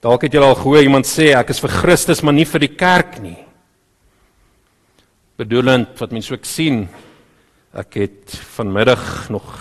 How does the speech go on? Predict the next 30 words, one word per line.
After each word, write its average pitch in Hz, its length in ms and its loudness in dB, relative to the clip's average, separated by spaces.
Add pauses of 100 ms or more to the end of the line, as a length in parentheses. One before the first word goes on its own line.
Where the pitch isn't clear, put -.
(120)
net 117 160 -6
voor 131 220 2
ek 131 100 -8
hier 110 80 -4
gekom 131 380 -2
het, - 180 -8
gesien 135 480 -4 (1080)
'n 113 160 -8
plasing 131 720 0 (180)
waar 101 360 -4 (180)
'n 90 60 -10 (840)
kelner 135 520 4
sê, 151 460 0
"Maar 113 300 2 (1080)
die 120 140 -6
mees 143 500 4
ongeskikste 196 960 0
en 160 100 4
moeilikste 180 460 2
mense 170 640 2 (600)
wat 127 160 -4
hulle 139 180 4
moet 151 200 0
bedien, 151 420 2
is 151 140 2
die 147 80 -2
mense 139 360 2
wat 143 220 2
na 120 240 4
kerk - 680 -2